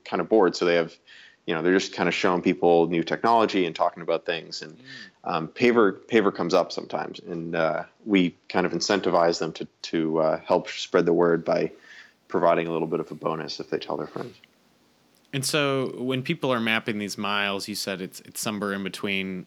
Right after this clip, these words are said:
Speaker 2: three or five cents per mile. Um,
Speaker 1: Mm-hmm.
Speaker 2: you know, when, when you're talking about, um, you know,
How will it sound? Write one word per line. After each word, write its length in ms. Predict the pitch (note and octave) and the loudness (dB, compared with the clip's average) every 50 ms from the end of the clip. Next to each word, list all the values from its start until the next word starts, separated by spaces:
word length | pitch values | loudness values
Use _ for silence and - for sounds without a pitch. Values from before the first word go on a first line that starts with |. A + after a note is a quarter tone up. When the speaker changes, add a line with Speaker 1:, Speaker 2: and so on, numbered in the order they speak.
| - | -16
Speaker 2:
three 240 | - - - A2 G2+ | -16 -8 -6 -4 -4
or 40 | G2+ | -4
five 300 | - - G#2 G2 G2 F#2 | -4 -2 -2 -2 -2 -4
cents 320 | - - G2 F#2+ F#2+ - | -4 -6 -6 -6 -6 -10
per 160 | - - - F#2+ | -12 -10 -10 -8
mile. 480 | F2+ E2+ E2+ F2+ F2+ F2 E2 E2 E2 _ _ - - - _ _ _ _ _ - | -8 -8 -8 -8 -8 -8 -10 -12 -16 _ _ -20 -20 -20 _ _ _ _ _ -6
Um, 500 | G2 G2 F#2+ F#2+ F#2 F2+ F#2 F2+ F2 _ _ _ - - | -4 -4 -2 -4 -4 -6 -6 -8 -12 _ _ _ -16 -8
Speaker 1:
Mm-hmm. 180 | - G2+ G#2+ A2+ A2 - | -8 -6 -6 -6 -8 -6
Speaker 2:
you 100 | A2 A2 | -6 -6
know, 160 | G#2+ G#2 G2+ | -4 -4 -4
when, 200 | G2 G2 G2+ G2 | -6 -6 -8 -10
when 200 | - - G#2+ G#2 | -10 -10 -10 -8
you're 120 | G2 G2 F#2+ | -8 -8 -8
talking 380 | - A#2 G#2+ G2+ - - G#2 | -4 -4 -4 -4 -4 -6 -10
about, 520 | G2 E2+ F#2+ F#2 F2+ F2 F2+ F2 E2+ - _ _ _ _ - | -8 -6 -4 -4 -2 -2 -4 -4 -6 -8 _ _ _ _ -18
um, 560 | F#2 F2+ E2+ E2+ E2+ E2 E2+ E2 E2 E2 - - | -16 -16 -14 -14 -14 -14 -16 -16 -18 -20 -18 -14
you 100 | F#2 F2+ | -12 -12
know, 140 | F2 E2 | -12 -12